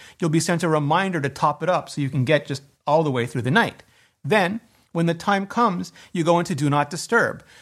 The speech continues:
So there are no beeps, no buzzes, nothing to disturb your slumber. And your Apple Watch goes into sleep lock. That way you don't wake the display if you move your arm. If you want to wake the display, though, while it's in sleep lock,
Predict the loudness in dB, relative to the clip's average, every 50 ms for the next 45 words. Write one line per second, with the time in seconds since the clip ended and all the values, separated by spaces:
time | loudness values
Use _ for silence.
0 | -20 -6 -4 -2 -2 -2 -2 0 -2 0 2 0 0 0 0 -2 -2 -4 -4 -6
1 | -10 -14 -6 -2 0 0 0 0 0 0 0 0 0 -2 -4 -8 -4 0 0 2
2 | 2 2 2 2 0 0 0 0 -2 -2 -4 -4 -2 0 0 0 0 2 2 2
3 | 0 0 0 2 2 2 2 0 -4 -8 -12 -16 -20 -20 -20 -16 -6 -2 0 0
4 | 0 0 2 2 0 0 0 -4 -2 2 2 2 2 0 -6 -8 -4 0 0 0
5 | 0 0 -2 -2 -2 -4 -4 -4 -4 -4 -6 -6 -6 -8 -8 -6 -2 2 2 2
6 | 2 0 -4 -14 -20 _ -20 -20 -20 -20 _ _ _ 0 0 0 0 -2 -2 -2
7 | 0 0 0 0 0 -2 -2 -2 -2 0 -2 -2 -2 -4 -4 -4 -2 0 2 2
8 | 2 2 0 -2 -2 -2 0 2 2 2 2 2 0 0 0 2 2 2 2 0
9 | -2 -8 -14 _ _ _ -20 _ _ -4 -4 -2 0 0 0 0 0 0 2 2
10 | 2 2 2 0 0 -2 -2 -2 -2 -4 -4 -4 -4 -2 0 0 0 2 0 0
11 | -2 -2 -2 -2 0 0 0 0 0 -4 -4 -6 -2 -2 -2 -2 0 0 -2 -2
12 | 0 0 2 2 2 2 0